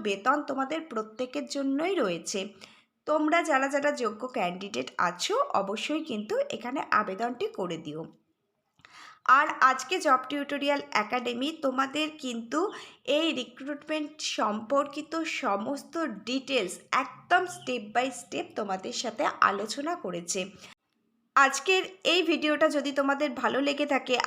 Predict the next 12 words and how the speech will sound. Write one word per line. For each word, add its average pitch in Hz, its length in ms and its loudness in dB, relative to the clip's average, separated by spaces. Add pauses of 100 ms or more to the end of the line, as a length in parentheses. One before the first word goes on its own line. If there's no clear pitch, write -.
আর 262 80 8 (140)
প্রতিদিন 294 440 2 (120)
প্রতিনিয়ত 285 520 2 (180)
তোমরা 254 320 4
যদি 294 160 0 (220)
এই 262 160 2
ধরনের 285 440 2
নিত্য 247 220 -6 (140)
নতুন 277 200 -2 (120)
সরকারি 262 440 4
বা 294 140 6
বেসরকারি 247 520 2